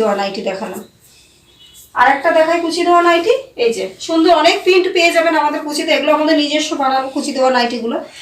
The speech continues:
দেখতে পারেন কত সুন্দর লাগছে নিচটা দেখতে, তো মানে স্টাইলিশ লাগে একটা, মানে একঘেয়েমি নাইটি পরতে পরতে তো আমরা সবাই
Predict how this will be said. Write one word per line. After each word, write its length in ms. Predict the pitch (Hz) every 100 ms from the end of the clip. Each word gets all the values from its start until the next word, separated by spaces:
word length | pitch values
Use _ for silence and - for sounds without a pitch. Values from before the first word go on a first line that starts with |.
| - -
দেখতে 200 | 269 285 247
পারেন 180 | 247 277 -
কত 120 | 254 285 285
সুন্দর 240 | 277 269 277
লাগছে 260 | 240 233 262 247
নিচটা 240 | 233 254 247
দেখতে, 240 | 220 - 285 277 - -
তো 40 | 359
মানে 120 | 370 415
স্টাইলিশ 400 | - 359 359 392 - 339
লাগে 200 | 339 294 -
একটা, 180 | - 202
মানে 120 | 240 294 285
একঘেয়েমি 360 | 226 320 339 339
নাইটি 220 | 277 294 -
পরতে 180 | 339 370
পরতে 180 | 349 381 359
তো 40 | 349
আমরা 140 | 330 330
সবাই 200 | 262 269